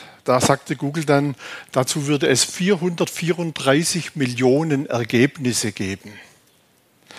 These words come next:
Wollte ich alle Ergebnisse lesen, die es da gibt, wäre ich heute nicht da. Ich würde immer noch lesen. Und ich würde auch noch weitere circa tausenddreihundert, tausenddreihundertfünfzig Jahre lesen,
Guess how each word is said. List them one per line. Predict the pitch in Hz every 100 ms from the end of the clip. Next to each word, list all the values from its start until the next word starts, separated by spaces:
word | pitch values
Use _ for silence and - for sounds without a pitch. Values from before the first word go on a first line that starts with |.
| - - - - _ _ _ _ _ _ _ _
Wollte | 147 165 185
ich | 156 - -
alle | 170 214
Ergebnisse | 151 - 143 160 196 190 160
lesen, | 143 147 196 202 196
die | 147
es | 143 -
da | 127 117
gibt, | - - - -
wäre | 147 151
ich | -
heute | 147 139
nicht | 120 -
da. | 139 123 160 208
Ich | 135
würde | 160 151
immer | 147
noch | 156 147 -
lesen. | 262 135 165 160 127 104 - - - - - -
Und | 151
ich | 143
würde | 160 185 196 180
auch | 170 165
noch | 170 151 -
weitere | 135 165 190 190
circa | 165 - 165 - 147
tausenddreihundert, | 143 147 175 190 165 160 160 143 - 180 180 196 _
tausenddreihundertfünfzig | - 180 220 226 - 180 165 202 202 190 143
Jahre | 151 180 170 143
lesen, | 135 156 214 202 185